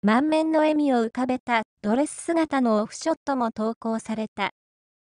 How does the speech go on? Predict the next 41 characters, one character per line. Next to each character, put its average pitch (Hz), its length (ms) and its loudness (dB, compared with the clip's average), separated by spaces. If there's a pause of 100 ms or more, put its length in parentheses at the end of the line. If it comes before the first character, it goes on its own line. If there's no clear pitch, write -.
(280)
佐 233 160 -2
々 311 120 0
木 - 120 -20
さ 330 220 0
ん 330 80 0
の 320 120 4
ド 285 120 2
レ 302 100 0
ス 302 60 -6
姿 294 520 -4
に、 208 260 0 (320)
コ 214 100 2
メ 277 160 6
ン 311 80 -4
ト 330 140 2
欄 302 240 2
に 233 140 0
は、 202 180 2 (420)
「毒 208 260 -2
リ 359 140 4
ン 339 80 2
ゴ 285 180 2
食 240 120 -2
べ 262 80 2
さ 285 160 -6
せ 294 160 -2
ら 302 100 0
れ 311 100 2
る 277 120 2
レ 269 120 2
ベ 269 140 0
ル 247 100 2
の 208 220 0
美 - 260 -10
し - 40 -6
さ。 - 340 -10 (800)
品 349 320 2
も 294 100 4
あ 269 120 2
っ - 20 -2 (160)
て、 226 240 -2